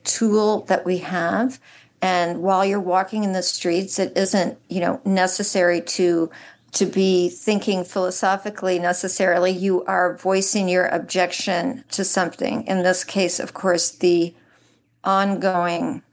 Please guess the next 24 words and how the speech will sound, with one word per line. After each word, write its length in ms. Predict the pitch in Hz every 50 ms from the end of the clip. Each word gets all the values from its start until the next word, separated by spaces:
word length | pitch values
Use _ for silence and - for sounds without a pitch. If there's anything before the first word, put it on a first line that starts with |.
| _ _ -
nightmarish 920 | 196 190 196 196 196 202 208 196 - - 208 196 185 175 170 170 165 - -
story 520 | - - - 185 175 175 180 170 170 -
of 200 | - 175 165 165
racism 580 | 180 180 180 180 - 196 185 180 - 185 180 175
in 80 | 180
the 60 | 180
United 340 | 180 180 180 180 170 160 -
States. 560 | - - - - 170 165 156 - - - - -
It 200 | 190 196 - -
was 360 | 190 208 214 226 247 240 240
heartening 600 | - - - 262 269 285 277 226 220 190 196 190
to 120 | - -
see 240 | 196 - - 208 196
so 240 | 196 - - 202 190
many 240 | 190 190 196 196 190
white 360 | 180 180 180 190 180 185 -
people 500 | - 190 175 175 - - 175 185 175 - -
out 260 | 185 185 190 190 -
there. 240 | - - - - - - -
Of 140 | 185 - -
course, 280 | - 196 185 185 -
recent 500 | 165 175 202 214 208 - - 214 175 -
polls 380 | - - 190 196 196 185 - -
suggested 880 | - - - 175 - - 202 240 285 294 - - - 196 175 165 196 -